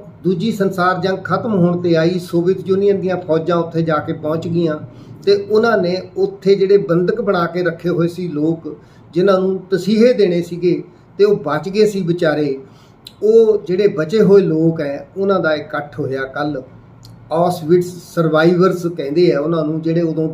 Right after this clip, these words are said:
ਬਚ ਗਏ। ਉਹ ਉੱਥੇ, ਅਹ, ਜਰਮਨ ਦਾ ਚਾਂਸਲਰ ਵੀ ਹਾਜ਼ਰ ਸੀ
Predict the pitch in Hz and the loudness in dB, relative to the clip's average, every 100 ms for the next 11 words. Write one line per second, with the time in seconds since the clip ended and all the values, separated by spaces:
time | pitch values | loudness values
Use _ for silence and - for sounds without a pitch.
0 | 151 151 151 131 117 - - - - - | -4 -4 -4 -8 -10 -14 -20 -20 -20 -20
1 | - _ - 220 233 214 208 - - 196 | -20 _ 2 6 6 6 4 -2 -4 0
2 | 196 - 208 165 131 - - - _ - | 0 2 4 4 0 -14 -20 -20 _ -2
3 | 160 156 147 151 160 190 190 202 202 156 | 0 0 0 0 2 2 4 2 2 -2
4 | 147 175 196 196 190 165 165 185 - 190 | 0 0 0 0 0 0 0 -2 -4 -10